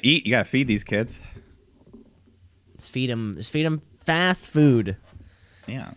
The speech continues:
Speaker 2: Yeah, that
Speaker 1: I'm
Speaker 2: would
Speaker 1: not cooking for fucking kids that aren't even mine. Are you kidding?
Speaker 2: Yeah, that's
Speaker 1: Big
Speaker 2: the
Speaker 1: party. I already had to pay for their bowling and the cake.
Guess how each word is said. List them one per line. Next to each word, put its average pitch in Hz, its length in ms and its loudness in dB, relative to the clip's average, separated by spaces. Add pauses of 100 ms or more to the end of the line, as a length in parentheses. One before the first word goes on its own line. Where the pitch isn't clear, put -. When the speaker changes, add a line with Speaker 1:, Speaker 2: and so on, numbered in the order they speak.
(520)
Speaker 2:
Yeah, 120 300 -6
that 110 80 -6
Speaker 1:
I'm 117 80 -2
Speaker 2:
would 117 80 0
Speaker 1:
not 107 140 -4
cooking 131 360 0
for 110 140 -2
fucking 110 400 -4
kids 117 280 -4
that 110 100 0
aren't 110 160 2
even 107 180 0
mine. 151 340 2
Are 165 40 0
you 156 100 -4
kidding? 202 300 -2 (1700)
Speaker 2:
Yeah, 92 180 -8
that's 101 180 -8
Speaker 1:
Big 98 100 -8
Speaker 2:
the 110 60 -14
Speaker 1:
party. 120 280 4
I 110 60 4
already 127 220 4
had 123 140 0
to 101 140 -4 (520)
pay 120 180 2
for 113 140 -6
their 92 120 -4
bowling 214 540 6
and 135 80 4
the 98 60 4
cake. - 580 4